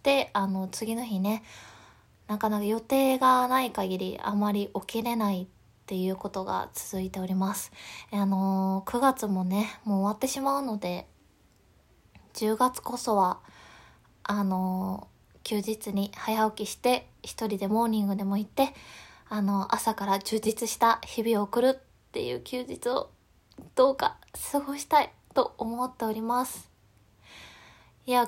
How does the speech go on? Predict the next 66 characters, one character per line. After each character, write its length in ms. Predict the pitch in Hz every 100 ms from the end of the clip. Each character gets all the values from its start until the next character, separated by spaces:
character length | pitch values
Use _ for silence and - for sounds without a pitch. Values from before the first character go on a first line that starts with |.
| -
今 120 | 240
日 60 | 220
久 180 | 320
し 160 | 330 370
ぶ 120 | 370
り 140 | 359 339
に 120 | 339
ね、 280 | 330 320 320
そ 140 | 262
の 100 | 240
コ 140 | -
メ 180 | 254 269
ダ 100 | 285
コ 180 | 285 302
ー 20 |
ヒ 160 | 277 220
ー 80 | 214
行 40 |
っ 20 |
て、 340 | - - 202 202
白 320 | - 262 285
ノ 240 | 285 285
ワ-、 340 | 285 277 233 - -
白 360 | - 277 294
ノ 160 | 294 285
ワ 200 | 285 262
ー 360 | 226 196 196 196
ル 20 |
は 160 | 196
も 140 | 196 220
ち 140 | 247
ろ 80 | 233
ん 40 |
美 60 | 208
味 80 | 208
し 40 |
か 120 | -
っ 80 | 202
た 100 | -
で 120 | 190
す 120 | 190 -
し、 240 | 190 - - - -
な 120 | 277
ん 40 | 302
か 80 |
他 240 | 254 - 294
に 140 | 339
も 240 | 311 240 214
た 100 | 214
く 120 | -
さ 180 | 285 254
ん 80 |
気 100 | -
に 140 | 233 247
な 120 | 254
る 100 | 226
メ 140 | 220
ニ 140 | 226 214
ュ 60 |
ー 20 | 196
が 140 | 190
あ 20 |
っ 60 | 196
た 120 | -
の 160 | 185 190
で、 180 | -